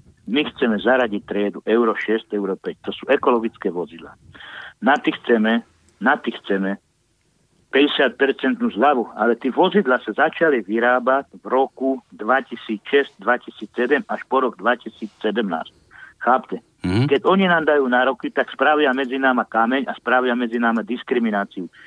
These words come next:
Speaker 1: Ja som si kúpil auto v roku dvetisícosem, vy ste si vozidlo kúpili v roku dvetisíctrinásť, rozumíte mňa?
Speaker 2: Mhm.
Speaker 1: A my máme tú istú emisnú triedu.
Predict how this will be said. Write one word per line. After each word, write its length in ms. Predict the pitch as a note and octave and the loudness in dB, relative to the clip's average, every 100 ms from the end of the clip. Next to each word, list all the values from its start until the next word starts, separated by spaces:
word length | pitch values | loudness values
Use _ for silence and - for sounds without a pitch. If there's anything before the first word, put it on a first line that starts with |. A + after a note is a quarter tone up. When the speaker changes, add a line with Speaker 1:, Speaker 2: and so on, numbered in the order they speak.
| - _ | -20 _
Speaker 1:
Ja 220 | B2 E3+ F#3+ | 2 2 2
som 160 | F3+ | -2
si 100 | - | -4
kúpil 360 | - C3 B2+ B2 | -6 -4 -4 -2
auto 480 | G2 B2 A#2+ C3 A#2+ | 2 2 2 0 0
v 100 | G2+ | -2
roku 260 | B2+ - | -2 0
dvetisícosem, 1160 | A2 A#2 A#2+ A2+ - - - F#2+ - C3 F#3 A#3 - - - _ | 0 0 0 -4 -8 -14 -12 -10 -2 2 4 2 -2 -20 -20 _
vy 100 | E3 F3+ | -6 0
ste 180 | G3+ | 0
si 100 | F#3+ | 0
vozidlo 400 | B2+ D3+ C#3 C#3+ B2 | 0 0 0 0 0
kúpili 440 | C#3 C3 C3+ A#2 | 0 0 0 2
v 80 | G#2+ | 2
roku 240 | C3 - | 0 -2
dvetisíctrinásť, 1400 | F#2 B2 B2 - - - - - G2+ A2 E3 A3+ - _ - | -2 -2 -2 -8 -12 -16 -6 -4 2 4 4 2 -4 _ -8
rozumíte 480 | A2 A#2 D3+ - | -6 -4 -6 0
mňa? 180 | G3 G3+ | 2 4
Speaker 2:
Mhm. 260 | F2 G2+ B2+ - - - _ | 2 0 -2 -4 -14 -20 _
Speaker 1:
A 180 | B2+ B2+ | 2 2
my 160 | C#3 G#3 | 2 4
máme 300 | G3 F3 C3 | 4 2 0
tú 160 | F#3+ G3 | 0 0
istú 260 | G3+ - - | -2 0 2
emisnú 440 | E3 D3+ - C#3+ | 2 0 -6 -8
triedu. 480 | A#2 A#2 A#2+ G2 | -4 0 0 0